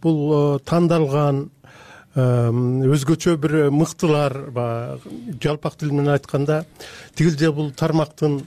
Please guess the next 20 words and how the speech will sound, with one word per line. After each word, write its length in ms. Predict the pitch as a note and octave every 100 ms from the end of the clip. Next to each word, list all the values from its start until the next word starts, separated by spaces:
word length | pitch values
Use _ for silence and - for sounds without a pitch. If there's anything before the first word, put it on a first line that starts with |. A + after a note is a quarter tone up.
| - _ -
мыктылары 500 | D3 - D3 C#3 B2
болот. 240 | A2 G#2+ - _ _ _ -
Э, 600 | G2+ G2 F#2+ F#2 F#2 F#2 F#2+ G2 - - - - - - G3
жазуучулардын, 1400 | - - - - F#3 D#3 E3+ D3+ C3+ B2+ A#2 A#2+ B2+ -
э, 300 | - A#2 D#3+
көркөм 500 | C3+ D#3 D#3 C#3 D3 -
интеллигенциянын 1120 | D3 C3+ D3 B2+ A#2+ - B2 A2+ A#2 A2 - - _ _
мыктылары, 840 | D#3 A#2+ C#3 A#2 A#2 A2 G#2+ G#2+ - -
саясаттагы 720 | - D#3 D#3+ - B2+ C3 A2+
мыктылар, 720 | A#2+ A2+ - A#2 A2+ A2 A2 - - - - - - -
э, 220 | A2+ A2
же 80 | B2
болбосо 340 | C3+ C#3 -
дагы 320 | D3+ C#3+ B2+ C3+
бир, 180 | C#3
э, 240 | C3+ B2 B2 -
тармактагы 760 | - B2 B2 - B2+ A2 C#3 D3+
мыктылар, 500 | B2+ - B2 A2+ A#2
ошо 200 | - G#2+
элитасы 760 | A2+ B2+ A2 A2 G2+ A2+ G2